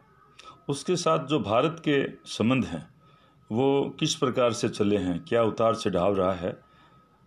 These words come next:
तो इसमें हम देखते हैं कि भारत का आसियान देशों के साथ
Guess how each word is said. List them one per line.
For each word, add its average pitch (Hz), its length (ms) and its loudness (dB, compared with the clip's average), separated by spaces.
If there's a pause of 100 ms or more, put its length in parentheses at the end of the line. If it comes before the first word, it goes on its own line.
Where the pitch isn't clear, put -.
(280)
तो 98 320 -2
इसमें 151 400 0
हम 127 480 0
देखते 135 300 0
हैं 123 120 2
कि 104 240 -2 (460)
भारत 120 320 0
का - 560 -2
आसियान 156 460 0
देशों 143 320 0
के 135 100 2
साथ - 460 0